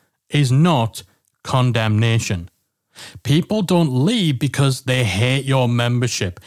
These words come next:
They think it sucks. They have gone and they vow to never return. More often, people leave for reasons like they just don't have the time right now. Money's a little tight. Perhaps they don't have space in their life or their attention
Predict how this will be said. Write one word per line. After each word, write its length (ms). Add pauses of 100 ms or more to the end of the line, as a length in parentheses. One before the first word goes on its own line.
(180)
They 120
think 380
it 100
sucks. 500 (240)
They 200
have 240
gone 300
and 120
they 120
vow 420
to 140
never 400
return. 580 (1040)
More 240
often, 500 (380)
people 220
leave 240
for 80
reasons 500
like 300 (280)
they 120
just 260
don't 160
have 160
the 80
time 320
right 180
now. 320 (540)
Money's 380
a 80
little 280
tight. 440
Perhaps 400 (220)
they 100
don't 200
have 180
space 520
in 100
their 180
life 360
or 60
their 200
attention 680